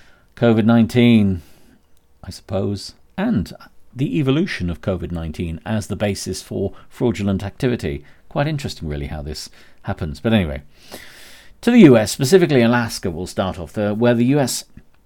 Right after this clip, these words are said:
Attorney for the District of Alaska, S. Lane Tucker, has announced that her office will continue to prioritize the prosecution of white-collar crime in the state,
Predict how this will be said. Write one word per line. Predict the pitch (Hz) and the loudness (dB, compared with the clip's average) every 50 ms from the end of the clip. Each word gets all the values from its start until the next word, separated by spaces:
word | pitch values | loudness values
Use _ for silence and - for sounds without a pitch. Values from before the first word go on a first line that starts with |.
| _ _ _ _ - _ _ _ - - | _ _ _ _ -20 _ _ _ -20 -6
Attorney | _ 131 - - 147 147 143 117 85 76 | _ -4 2 4 4 6 6 4 2 0
for | - - - 98 98 90 | -4 -6 -6 -6 -6 -6
the | 92 | -4
District | 92 120 110 - - 101 - - - | -4 -4 -4 -4 -8 -10 -10 -8 -8
of | 98 95 101 | -8 -8 -6
Alaska, | 92 90 87 82 - - 98 85 - | -6 -6 -6 -6 -8 -8 -10 -10 -6
S. | 120 117 - - - | -6 -6 -6 -4 -4
Lane | 101 92 92 92 90 | -4 -4 -4 -4 -6
Tucker, | - - - 160 143 - 95 - | -6 -6 -6 -6 -6 -6 -8 -4
has | - 107 - - | -4 -4 -2 -2
announced | 107 107 107 104 92 - - | -2 -2 -2 -2 -4 -6 -10
that | - - | -6 -4
her | 113 110 120 | 0 2 2
office | 117 113 - 101 80 - - - | 2 2 0 -6 -8 -8 -12 -8
will | - 101 98 98 | -6 -4 -4 -4
continue | 95 - 107 113 - 196 190 123 76 69 - - | -4 -6 -6 -4 -4 -2 -2 -2 -4 -6 -10 -14
to | - - | -18 -10
prioritize | - 117 101 95 95 95 90 90 - 90 80 76 73 76 - | -4 -2 -2 0 0 -2 -4 -4 -6 -8 -8 -8 -12 -14 -14
the | 104 | -10
prosecution | - 117 110 - - - 113 113 - - - 104 95 - - _ _ _ - - | -8 -8 -8 -8 -4 -4 -2 -2 -2 -4 -6 -6 -8 -8 -12 _ _ _ -16 -14
of | - 104 107 | -10 -6 -4
white-collar | 107 98 90 - - - - 170 156 110 | -2 -4 -4 -6 -10 -10 -8 -6 -6 -6
crime | - - - 87 80 82 80 78 - - - - - - | -6 -6 -8 -6 -6 -6 -8 -10 -12 -16 -20 -20 -14 -8
in | - 87 | -8 -8
the | 80 | -8
state, | - - - 117 98 80 78 - | -8 -8 -6 -4 -4 -4 -6 -10